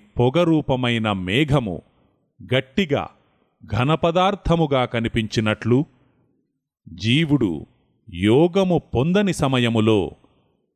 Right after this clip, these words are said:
ఆత్మను తెలియని కాలములో జగమును అర్థము చేసుకోలేక, జీవుడే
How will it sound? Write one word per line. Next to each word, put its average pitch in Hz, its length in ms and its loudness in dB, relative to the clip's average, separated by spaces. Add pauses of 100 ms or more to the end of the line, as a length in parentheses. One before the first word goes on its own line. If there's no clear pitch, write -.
(120)
ఆత్మను 190 600 0 (140)
తెలియని 202 480 2
కాలములో 117 600 2 (800)
జగమును 120 680 0 (220)
అర్థము 175 480 0
చేసుకోలేక, 120 840 0 (840)
జీవుడే 127 680 2